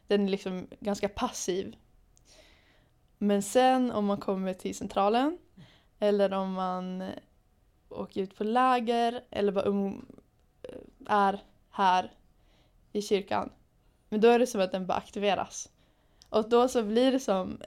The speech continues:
efter en, en tid efteråt, så,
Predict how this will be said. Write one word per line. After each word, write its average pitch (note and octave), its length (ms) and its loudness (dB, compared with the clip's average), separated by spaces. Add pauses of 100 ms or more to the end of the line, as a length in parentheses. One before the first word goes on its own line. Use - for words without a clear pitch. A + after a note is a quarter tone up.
(220)
efter G#3+ 320 -4
en, G3+ 400 -6 (600)
en G#3 120 0
tid G#3+ 300 2
efteråt, G3+ 680 -2 (720)
så, G3 500 0